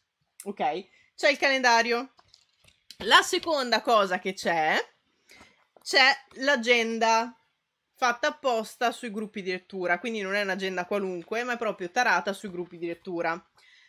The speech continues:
Quindi ci sarà nella pagina iniziale, <laughs> con presunti spoiler che non, non ci sono stati,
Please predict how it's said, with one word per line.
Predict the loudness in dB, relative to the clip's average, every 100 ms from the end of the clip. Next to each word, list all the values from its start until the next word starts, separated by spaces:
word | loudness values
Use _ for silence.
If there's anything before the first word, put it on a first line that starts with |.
| _
Quindi | _ -6 -4 -4 -4 -6 -6
ci | -10
sarà | -6 -2 2 2 0 -10 _ _ -20 _ _ _ -20 -20 _ -20 -20 _ _ _ _ _ _ _ -8
nella | -4 -2 0
pagina | 2 0 0 -4
iniziale, | -6 -8 -2 0 0 -2 -6 -10 _ _ _ _ -20 _ _ _ _
<laughs> | -14 -8 -6 -2
con | -2 2
presunti | 0 2 0 0
spoiler | -4 0 2 0 -2
che | -4
non, | -4
non | -4 -4 -6
ci | -6
sono | -8
stati, | -8 -10